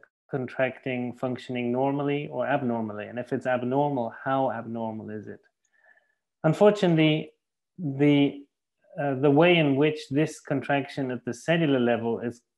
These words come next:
it comes together to create the image on the right is not fully understood and appears to be much more complicated than we initially thought. One of the first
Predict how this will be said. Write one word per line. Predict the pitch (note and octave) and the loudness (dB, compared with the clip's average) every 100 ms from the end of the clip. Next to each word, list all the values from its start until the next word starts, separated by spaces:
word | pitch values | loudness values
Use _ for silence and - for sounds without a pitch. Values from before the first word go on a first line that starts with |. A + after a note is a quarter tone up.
| _ _ _ | _ _ _
it | C3 B2+ - _ | -4 -4 -8 _
comes | - D3 C3+ | -2 -2 0
together | C3+ B2 D3 C3+ | -2 2 4 2
to | A#2 A#2+ | -2 -6
create | - B2+ C3 C3 | -4 0 0 0
the | C3+ A2+ | -2 -4
image | C3 B2+ A#2+ | -4 -4 -6
on | A#2 | -6
the | A#2 | -4
right | A#2 D3+ C3+ A#2+ - A2+ | 2 2 2 -4 -12 -8
is | C3 - | -8 -2
not | D#3+ D3+ - _ _ _ | 0 0 -4 _ _ _
fully | _ D#3 C#3+ C3 | _ -2 2 2
understood | B2 A#2+ - C#3+ A2 - _ _ _ _ _ - | 0 -4 -2 0 0 -4 _ _ _ _ _ 0
and | C#3 | 2
appears | C3+ E3 D3+ D3+ | 2 2 0 0
to | |
be | C#3 | 0
much | C#3 D3+ E3 - | 2 4 2 -2
more | C#3 | -6
complicated | - C#3 C3+ B2 B2+ B2 A#2 | -2 -4 -2 -4 -6 -6 -8
than | A#2+ A#2 A#2 - _ _ | -6 -6 -10 -14 _ _
we | - B2+ | -4 -2
initially | A#2+ A#2+ A#2+ A#2+ A#2 | 0 -2 -4 -6 -6
thought. | - B2 F#2+ F2 - _ _ _ _ _ _ _ _ _ _ _ _ _ _ _ _ _ _ _ _ _ _ - - _ _ _ _ _ | -2 -2 -2 -8 -20 _ _ _ _ _ _ _ _ _ _ _ _ _ _ _ _ _ _ _ _ _ _ -20 -20 _ _ _ _ _
One | F#3 | 2
of | G3 | 6
the | D#3 | 4
first | D#3 G3 G3 - - | 6 6 6 4 -8